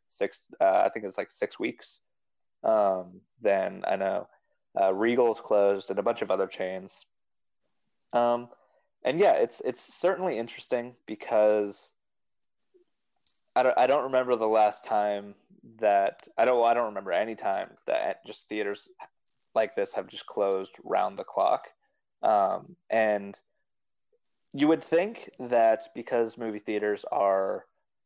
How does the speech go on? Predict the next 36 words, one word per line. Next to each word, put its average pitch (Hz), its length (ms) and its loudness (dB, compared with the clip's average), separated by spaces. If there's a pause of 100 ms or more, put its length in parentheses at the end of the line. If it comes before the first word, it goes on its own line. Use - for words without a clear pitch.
(220)
like, 110 260 0
they, 117 160 4
they 117 160 0
seem 123 300 -4
to 123 80 -6
be 113 100 0
very 110 340 4
extravagant 101 720 0
places, 123 800 -4
uh, 98 340 2 (180)
and 98 480 -4 (600)
th-, - 180 -12
everything 107 420 0
there 101 200 4
is 98 80 -4
so 110 100 2
ridiculously 101 800 0
expensive 104 640 -4
that 95 160 2
they 101 120 2
would 98 200 0 (160)
have 107 300 2
a - 40 -4
lot 98 320 2
of 101 140 0
money 104 360 -2
just - 220 -20
on 107 160 0
hand 104 240 -4
to - 80 -20
spend. 175 420 0 (480)
Uh, 98 300 4
but 90 100 -2
in 139 120 -4
reality, 131 420 2
they 107 220 -6